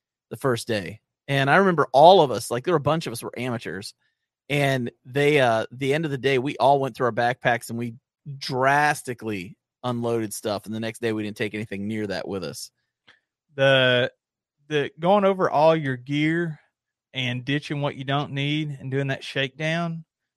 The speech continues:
Speaker 2: that's one of the really exciting parts of whenever you first start backpacking.
Speaker 1: And finding someone who will help you with the shakedown to talk sense to you is huge.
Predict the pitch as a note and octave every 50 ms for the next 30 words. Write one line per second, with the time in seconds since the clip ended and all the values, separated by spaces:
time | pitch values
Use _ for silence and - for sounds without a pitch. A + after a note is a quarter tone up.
0 | _ - C#3 D#3+ - - G3 G3+ G3 F3+ D3+ C3+ C3 B2+ B2 B2 - - _ -
1 | C#3 C#3 C#3 D3 D3+ D3+ C#3+ - - - - C3+ C#3 C#3+ C#3+ C3 B2 A#2 - B2+
2 | B2 B2 B2 - - - - - _ - B2+ C3+ C3 B2 B2 B2 B2 B2+ B2+ -
3 | _ _ _ - C3+ C3 C3+ B2+ B2+ C3 B2 A#2+ - C#3 B2+ - - - B2 -
4 | - - - - - _ - - - - - _ _ _ _ _ _ - - -
5 | - - - F#3 E3+ D#3 - - G3 A#3 C4+ D4 A#3+ - - G3+ G3+ G3+ F3 D3
6 | C#3 A#2 G2+ A#2 - E3 D#3+ D#3 - B2+ A2+ A#2+ A#2+ - - - - A2+ G2+ -
7 | - A2+ A2+ A2 G#2 G#2 G2 - - - - D3+ B2+ - - - - C#3 C3+ C3+
8 | - - - G2+ E2+ C#2 B1 - _ _ _ _ _ _ _ _ _ _ _ _
9 | _ _ _ _ _ _ _ _ _ _ _ - B2 A#2 G#2 - D#3 D3 B2+ G#2
10 | F2+ D#2+ - - -